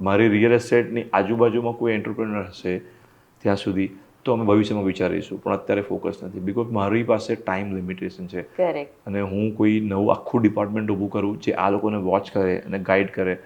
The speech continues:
Speaker 1: અને મારે મેન્ટરશીપ આપવી પડે.
Speaker 2: રાઈટ, હા.
Speaker 1: એવું, અ, મારી પાસે અત્યારે બેન્ડવિડ્થ નથી. The reason is કે મેં એક મોટો કોઝ હાથમાં લીધો છે કે મારે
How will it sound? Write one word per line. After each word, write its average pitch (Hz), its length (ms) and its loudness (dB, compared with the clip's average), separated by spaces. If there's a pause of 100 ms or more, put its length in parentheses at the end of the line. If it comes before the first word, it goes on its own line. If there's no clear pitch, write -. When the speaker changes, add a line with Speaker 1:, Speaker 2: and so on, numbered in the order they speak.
(360)
Speaker 1:
અને 104 80 -2
મારે 101 140 2
મેન્ટરશીપ 101 520 -2
આપવી 95 220 -2
પડે. 92 280 -4 (240)
Speaker 2:
રાઈટ, 175 380 -2
હા. 117 220 4
Speaker 1:
એવું, 120 420 2
અ, 110 540 4
મારી 110 160 2
પાસે 110 240 0
અત્યારે 110 220 -2
બેન્ડવિડ્થ 95 340 -2
નથી. 95 220 -10
The 92 200 -8
reason 107 300 2
is 117 140 -4
કે 113 80 -4
મેં 104 340 0
એક 117 240 -2
મોટો 107 300 -2
કોઝ 104 400 -2
હાથમાં 107 280 -4
લીધો 90 240 -4
છે 95 100 -8 (500)
કે - 80 -8
મારે 113 440 2